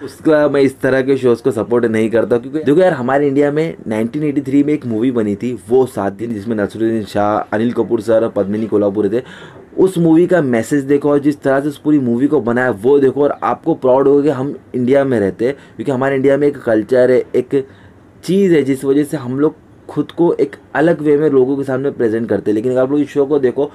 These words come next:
और इस शो में चीज़ें जो बताई है और वो feminism वाले जो propaganda फैलाया है इसमें, उससे मैं एक ही चीज़ बोलूँगा कि अगर जो लड़की इस particular show को देख के गलत सीखती है या जो लड़का इस शो को अच्छा बोलता है, तो मैं उसको इतना ही बोलूँगा कि भाई, तुमको भी Billy जैसी बीवी मिले, तब तुमको पता चलेगा कि life में क्या होती है।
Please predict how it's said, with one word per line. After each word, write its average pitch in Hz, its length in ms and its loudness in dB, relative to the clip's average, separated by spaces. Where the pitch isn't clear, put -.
और 139 100 0
इस 143 60 0
शो 147 140 -2
में 156 100 -2
चीज़ें 147 240 -2
जो 156 160 2
बताई 123 380 0
है 135 80 2
और 117 180 2
वो 127 180 0
feminism 143 580 -2
वाले 143 260 0
जो 143 120 -2
propaganda 139 640 -2
फैलाया 110 400 -2
है 135 140 2
इसमें, 113 420 -6
उससे 156 280 -2
मैं 151 100 0
एक 143 100 2
ही 156 60 -6
चीज़ 156 120 2
बोलूँगा 147 260 0
कि 156 80 0
अगर 151 180 2
जो 151 240 2
लड़की 127 480 0
इस 160 140 -2
particular 143 360 0
show 139 200 0
को 139 120 2
देख 135 160 0
के - 80 -4
गलत 117 300 0
सीखती - 420 -10
है 135 60 2
या 135 80 2
जो 139 200 0
लड़का 127 280 0
इस 147 120 0
शो 143 160 -8
को 143 120 -6
अच्छा 123 340 -6
बोलता 123 220 -2
है, 120 40 -14
तो 135 80 -4
मैं 139 100 -6
उसको 135 160 -8
इतना 143 180 -6
ही 143 60 -2
बोलूँगा 135 300 0
कि 120 80 -4
भाई, 131 380 0
तुमको 139 300 0
भी 156 100 6
Billy 131 300 0
जैसी 139 280 0
बीवी 127 300 -2
मिले, 135 220 0
तब 127 220 -4
तुमको 123 240 -4
पता 113 320 -2
चलेगा 110 380 -2
कि 117 100 -4
life 104 420 -2
में 107 80 -4
क्या 110 140 0
होती 104 340 0
है। 123 120 0